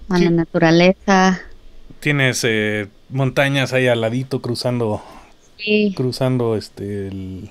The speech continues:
Speaker 2: pues el mar es una como pequeña bahía, ¿no? Pero, pues, un par de
Speaker 1: Es,
Speaker 2: minutos.
Speaker 1: es una peninsulita.
Speaker 2: Ajá.
Speaker 1: El, el centro de Vancouver es una península, por, pero es que la mayoría de la gente ubica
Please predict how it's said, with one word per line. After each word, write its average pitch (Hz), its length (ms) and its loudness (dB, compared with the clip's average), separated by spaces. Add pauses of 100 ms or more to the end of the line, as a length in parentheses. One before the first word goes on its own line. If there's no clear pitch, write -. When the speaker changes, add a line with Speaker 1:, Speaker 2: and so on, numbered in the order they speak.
Speaker 2:
pues - 180 -8
el 156 100 0
mar 247 200 0
es 180 120 -2
una 135 560 -2
como 101 400 -10 (680)
pequeña 120 400 -4 (200)
bahía, 110 360 -4
¿no? 131 140 -4
Pero, 107 240 -4 (240)
pues, 120 140 -10
un 131 80 -4
par 127 160 0
de 220 100 4
Speaker 1:
Es, 240 120 2
Speaker 2:
minutos. 160 260 -4
Speaker 1:
es 262 160 2
una 320 180 6
peninsulita. 247 880 6
Speaker 2:
Ajá. 151 320 -4 (720)
Speaker 1:
El, 208 260 6
el 208 180 8
centro 285 300 10
de 320 80 10
Vancouver 247 440 6
es 247 120 2
una 247 220 6
península, 202 460 4
por, 196 200 2
pero 208 300 8 (180)
es 220 100 2
que 208 120 4
la 220 80 6
mayoría 214 260 6
de 220 60 8
la 226 100 6
gente 226 420 4 (160)
ubica 214 600 4